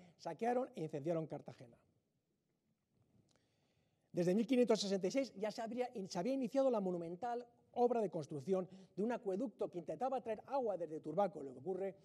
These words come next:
que, gra-, por la culpa de la, la presión enemiga, en mil quinientos ochenta y nueve se decidió, eh, olvidarse de ese proyecto de crear un gran acueducto que si-, sirviera agua a,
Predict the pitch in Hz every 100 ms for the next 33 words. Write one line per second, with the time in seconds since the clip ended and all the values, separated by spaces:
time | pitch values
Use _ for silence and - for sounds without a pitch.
0 | - - - 160 196 - 170 151 - 247
1 | 220 190 175 170 170 156 - 139 - 233
2 | 208 170 202 202 226 - - - 156 208
3 | 202 196 185 170 180 156 160 185 180 175
4 | - _ - 151 139 143 160 180 151 -
5 | _ 175 175 143 147 202 - 160 165 175
6 | 151 165 165 156 131 165 160 - - 190
7 | 202 196 175 156 170 233 - 165 - -
8 | _ 165 151 147 175 - 147 165 180 175
9 | 185 175 165 160 151 165 147 143